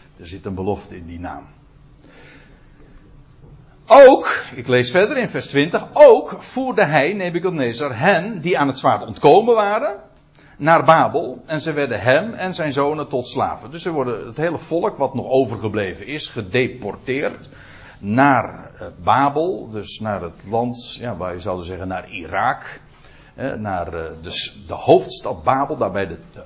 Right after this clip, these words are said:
tussen de Eufraat en de Tigris. En ja, ze krijgen daar de positie als, eh, als vreemdelingen. En, eh, als s-, ze worden tot slaven gesteld.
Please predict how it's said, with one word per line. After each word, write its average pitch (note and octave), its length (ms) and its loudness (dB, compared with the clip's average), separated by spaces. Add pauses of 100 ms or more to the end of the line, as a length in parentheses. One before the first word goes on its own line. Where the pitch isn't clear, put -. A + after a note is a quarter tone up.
(100)
tussen - 260 -10
de - 120 -8
Eufraat A2+ 460 -4
en F2+ 100 -10
de E2+ 80 -14
Tigris. A#2 560 -10 (420)
En F3 420 2
ja, D#3+ 220 -4
ze - 140 -10
krijgen C#3+ 300 -4
daar B2+ 160 -2
de G#2+ 120 -8
positie A#2 800 -8 (160)
als, G2+ 380 -8
eh, F2 220 -8 (200)
als - 140 -10
vreemdelingen. G#2+ 720 -2
En, F2 280 -14
eh, D#2+ 300 -18
als - 240 -8
s-, - 240 -2
ze G#3 160 -4
worden G#3+ 200 2
tot A#2+ 140 -8
slaven A2+ 340 -4
gesteld. - 460 -10